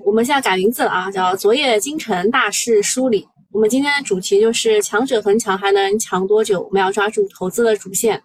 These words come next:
首先呢，介绍一下主播自己，是一个声音很好听、讲大白话的财经，财经主播，主攻呢是基本面研究，也会去做一些产业，产业链的梳理，可以帮助你抓住预期差和信息差。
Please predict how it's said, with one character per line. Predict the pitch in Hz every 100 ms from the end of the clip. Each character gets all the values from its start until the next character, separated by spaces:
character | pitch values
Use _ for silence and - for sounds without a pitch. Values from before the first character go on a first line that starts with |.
| _ - - - -
首 | 233
先 | 220 294
呢， | 285
介 | 277 339
绍 | 302 214
一 | 185
下 | 190 190
主 | 196
播 | 202 208
自 | 220
己， | - -
是 | - 214
一 | 196
个 | 190 190
声 | 302
音 | 330
很 | 254 285
好 | 247
听、 | 202 233 226
讲 | 233 180 180
大 | - 233
白 | 180 185
话 | 226
的 | 202 165
财 | - 185
经， | 196 214 226
财 | - 185 190
经 | 240
主 | 202
播， | 185 185 175 - - - -
主 | 208
攻 | 220 294
呢 | 269
是 | 240 254 226
基 | 302
本 | 247
面 | 202 196
研 | 175 180
究， | 202 196
也 | 196 190
会 | 277 240
去 | -
做 | 226 247 214
一 |
些 | 202 226 214
产 | - 180
业， | 208 214
产 | - - 180
业 | 202
链 | 247
的 | 220
梳 | - 277
理， | 254 180 _ - - - -
可 | 254
以 | 233 208
帮 | 196 269 311
助 | 311
你 | 214 165
抓 | 226 247
住 | 254 208
预 | 226
期 | 214 226
差 | 214 233 226 226
和 | - 180 180
信 | 226
息 | 208 214
差。 | 214 214